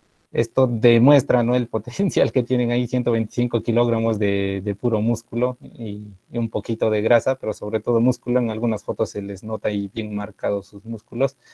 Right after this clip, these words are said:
Eh, y más o menos para hacernos una idea del peso, eh, por ejemplo, un saco de azúcar, un saco de arroz son cuarenta y cinco kilogramos, ¿no?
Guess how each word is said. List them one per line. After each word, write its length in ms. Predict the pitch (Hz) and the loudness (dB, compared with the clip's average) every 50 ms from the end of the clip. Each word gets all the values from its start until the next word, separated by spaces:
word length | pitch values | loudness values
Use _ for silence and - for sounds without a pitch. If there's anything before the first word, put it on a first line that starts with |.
| - _ _ _ _ _ _ _ _ - | -20 _ _ _ _ _ _ _ _ -8
Eh, 720 | - 117 107 107 104 101 104 104 104 104 107 113 - - - _ - - | -6 -4 -4 -2 -2 -4 -4 -4 -6 -6 -6 -8 -10 -14 -18 _ -6 -2
y 100 | 143 127 | 0 2
más 200 | 143 160 151 160 | 2 2 2 2
o 40 | |
menos 220 | 156 160 160 151 - | 2 2 2 2 4
para 160 | - 135 131 | 4 6 6
hacernos 440 | 127 - 160 151 151 151 143 - - | 6 6 4 4 4 2 2 2 2
una 160 | 160 165 156 | 2 2 4
idea 420 | 147 135 135 156 170 165 143 127 | 4 6 8 8 10 10 8 8
del 240 | 117 120 117 117 113 | 6 4 2 0 0
peso, 640 | - - 151 147 139 131 - 151 160 165 165 - 135 | 2 4 6 6 6 4 2 0 0 0 0 -2 -2
eh, 580 | 127 120 113 110 110 107 107 104 104 104 104 104 _ _ _ _ _ _ - | -2 -2 -2 -2 -4 -4 -6 -6 -6 -6 -8 -10 _ _ _ _ _ _ 0
por 140 | 135 123 127 | 2 2 2
ejemplo, 320 | 120 - 143 135 143 151 | 2 0 -2 0 2 2
un 80 | 151 143 | 2 4
saco 300 | - 147 143 - - 135 | 6 4 4 6 4 4
de 140 | 127 123 | 4 4
azúcar, 680 | 117 - 147 139 - - 147 143 143 139 139 139 139 131 135 | 4 4 0 -4 -2 2 6 8 8 8 8 8 8 6 4
un 80 | 135 | 2
saco 260 | 123 - 127 - 131 123 | 0 0 0 0 2 2
de 60 | 123 | 2
arroz 240 | 120 123 127 120 - | 4 4 2 0 0
son 180 | 127 123 120 | -2 -4 -2
cuarenta 360 | - 123 113 113 110 107 - | 0 0 0 0 0 0 -2
y 60 | 113 110 | -2 -2
cinco 380 | - 131 127 127 - 117 110 | 0 0 -2 0 0 -2 -4
kilogramos, 640 | - 113 107 117 117 110 104 104 101 101 101 98 - | -4 -2 0 2 2 2 2 0 -4 -6 -6 -10 -10
¿no? 140 | 113 113 | -12 -14